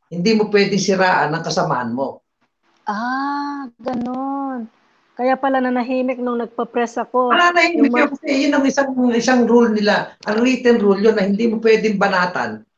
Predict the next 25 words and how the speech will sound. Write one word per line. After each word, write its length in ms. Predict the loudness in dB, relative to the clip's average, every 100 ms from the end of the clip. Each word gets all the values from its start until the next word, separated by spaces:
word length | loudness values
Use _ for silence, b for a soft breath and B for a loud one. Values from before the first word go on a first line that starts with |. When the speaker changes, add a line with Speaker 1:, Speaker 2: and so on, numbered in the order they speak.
| _ -2
Speaker 1:
yung 140 | 0
kapwa 400 | 2 0 2 2
mo 160 | 4 2
broad-, 320 | 2 0 0
ah, 380 | 0 2 0 0
journalist. 720 | 2 2 0 -2 -2 -6 -14 _ _ _ _ _ _ _ _
Speaker 2:
Ah, 200 | -14 -10 -4
Speaker 1:
Hindi 220 | 2 4
Speaker 2:
ganun 80 | 6
Speaker 1:
nila 140 | 6
Speaker 2:
pala 160 | 4 4
Speaker 1:
babanatan 460 | 2 2 0 -2 -2
Speaker 2:
yun. 20 |
Speaker 1:
yun, 120 | -2
hindi 260 | -2 -2 -4 -10 _ -20 -6 -4
yun. 180 | -4 -4
Kaya 200 | 0 0 0
kahit, 260 | 0 -2 -4 -14 _ _
kahit 240 | 0 2
saan 160 | 0 2
ka 80 |
lumapit 500 | 4 4 4 2 -2
na 140 | -2 0
mainstream 480 | 2 2 0 0 0
media, 480 | 0 -2 -6 -8